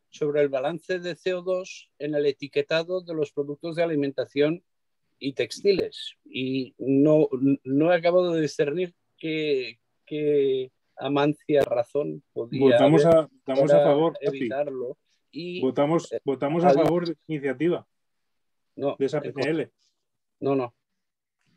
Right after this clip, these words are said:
Speaker 1: No, no. Eh, y, y, y también que por espurias razones, eh, se haya caído del Fondo Nacional de Sostenibilidad del,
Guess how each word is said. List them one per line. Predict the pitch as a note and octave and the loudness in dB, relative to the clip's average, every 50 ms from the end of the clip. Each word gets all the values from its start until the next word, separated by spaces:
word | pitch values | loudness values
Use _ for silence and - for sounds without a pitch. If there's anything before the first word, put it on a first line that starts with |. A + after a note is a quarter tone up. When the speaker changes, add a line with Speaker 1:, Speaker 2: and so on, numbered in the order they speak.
| _ _ _ _ _ _ _ _ _ _ _ _ _ _ _ - - | _ _ _ _ _ _ _ _ _ _ _ _ _ _ _ -14 -12
Speaker 1:
No, | B2 A#2+ | -10 -8
no. | A#2 A2 A2 _ _ _ _ _ _ _ _ _ _ _ _ _ - | -8 -8 -10 _ _ _ _ _ _ _ _ _ _ _ _ _ 0
Eh, | - C3 C#3 C#3+ C#3 C3+ C3 B2 - _ _ - - - B2 A#2 _ _ _ _ - | 4 6 6 6 6 4 2 0 -4 _ _ -20 -20 -20 -20 -20 _ _ _ _ -18
y, | B2 B2+ C#3 C#3 C3+ - | -10 -8 -6 -6 -6 -6
y, | C3 C3 B2 _ - C#3+ | -8 -10 -10 _ -6 -6
y | D3 - | -4 0
también | - C3 C3 C3 C#3+ D#3 D#3+ E3 D#3 - | 0 0 0 0 0 0 0 0 0 -2
que | E3+ D#3+ | -4 -2
por | - D#3+ D#3 | -2 0 0
espurias | D3 C#3+ - - D#3 D3+ D#3 D#3 D#3 | 0 -2 -2 -6 -6 -2 -2 -2 -2
razones, | D3 D3+ D3+ D3 _ - E3+ E3+ E3+ E3+ E3+ F3 F3 E3 D3+ - - - | 0 -2 -2 -4 _ -8 -10 -10 -8 -8 -8 -8 -8 -8 -10 -12 -12 -6
eh, | C#3+ D#3 D3 D3 D3 D3 | -4 -2 0 2 0 0
se | C3+ - - - D3 | -2 -4 -6 -4 -2
haya | D3 D3+ D3+ D3+ D3+ D3 | -2 0 0 0 -2 -2
caído | - - D3 D3 D3 D3 C#3+ C#3+ C#3+ C#3+ C#3+ C#3+ C#3+ C#3 C#3 | 0 0 0 0 0 -6 -10 -8 -6 -6 -4 -4 -6 -6 -8
del | C3+ C#3 C#3 C3 | -8 -8 -8 -8
Fondo | _ - C#3+ C#3+ C#3+ C#3+ C#3+ | _ -8 -8 -6 -4 -4 -4
Nacional | C#3+ C3+ - - C#3+ C#3 C#3+ C#3+ C#3+ C#3+ C#3 | -6 -6 -10 -10 -8 -4 0 0 0 0 0
de | C#3 C3+ | -4 -6
Sostenibilidad | - - - C3 - - C3+ C3 C3 B2+ B2+ B2+ B2+ B2 C3 C3+ C#3 C#3 | -6 -6 -14 -14 -14 -14 -16 -16 -16 -18 -20 -16 -8 0 2 4 4 4
del, | C3+ B2+ C3 C3 C3+ C3+ C3 | 2 0 -4 -4 -4 -4 -6